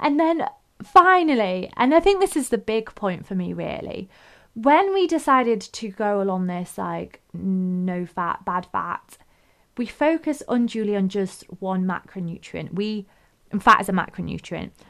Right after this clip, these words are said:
Um, by focusing on, unduly on this one thing, like, demonizing fat, it, we lost sight of,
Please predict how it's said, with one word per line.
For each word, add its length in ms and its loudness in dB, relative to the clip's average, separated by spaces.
Um, 460 0
by 200 6
focusing 480 0
on, 200 0
unduly 640 2
on 160 2
this 280 -6
one 640 2
thing, 560 -4
like, 160 -10
demonizing 1000 2
fat, 580 -4
it, 180 -6
we 140 2
lost 500 4
sight 540 2
of, 540 0